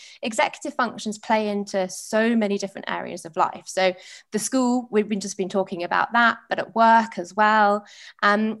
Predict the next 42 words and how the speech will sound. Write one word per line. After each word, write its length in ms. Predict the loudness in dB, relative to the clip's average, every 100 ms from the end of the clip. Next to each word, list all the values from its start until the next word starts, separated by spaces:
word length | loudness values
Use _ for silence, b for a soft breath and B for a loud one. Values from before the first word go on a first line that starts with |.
| 0
and 120 | 2
also 300 | 2 2 0
things 240 | 0 2
like 180 | 2 2
our 120 | 0
health 480 | 0 4 6 4 -2
as 160 | -12 -2
well. 140 | 0
If 140 | 0 -4
we 100 | -6
can 160 | -4
understand 500 | -2 -2 -2 -2 -2
our 60 | -2
executive 420 | -2 -4 -8 -8 -6
functions, 520 | -4 -6 -10 -10 -6
response 600 | -6 -4 -2 -2 -2 -4
inhibition 720 | -2 -2 -2 -4 -6 -6 -8 -14 B B B
is 160 | 0 2
one 160 | 0
of 140 | 0 -2
the 80 | -8
key 500 | -8 -6 -2 -2 -4
executive 380 | -4 -6 -6
functions 300 | -8 -8 -8
we 180 | -4 -4
need 260 | -4 -8 -8
to 120 | -8
not, 440 | -2 0 0 -4 -14 B B B
um, 360 | 0 0 0 -6 -10
to, 100 | -8
to 240 | -4 -4 -4
maintain 480 | 0 0 0 -2 -4
a 60 | -4
healthy 560 | -2 -2 -2 -6 -6
diet. 520 | -2 -2 -2 -6 -8 -2
And 180 | -2 -2 B B
as 160 | 0 2
we 100 | 2
know 220 | 2 2
through 220 | 0 -8
covid, 720 | 0 2 4 2 2 2 2
that 220 | 4 2